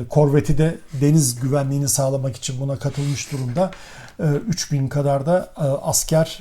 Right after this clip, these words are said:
ve polis tahmin ediliyor. Dikkatle izliyoruz.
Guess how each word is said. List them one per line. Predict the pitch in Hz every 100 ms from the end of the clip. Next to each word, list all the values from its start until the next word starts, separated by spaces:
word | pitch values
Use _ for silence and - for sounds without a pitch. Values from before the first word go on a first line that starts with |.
| 151
ve | 156 -
polis | - 139 160 - -
tahmin | - 135 101 185 196
ediliyor. | 147 139 165 135 - - - - - - - - - - -
Dikkatle | - 120 -
izliyoruz. | 135 110 101 - -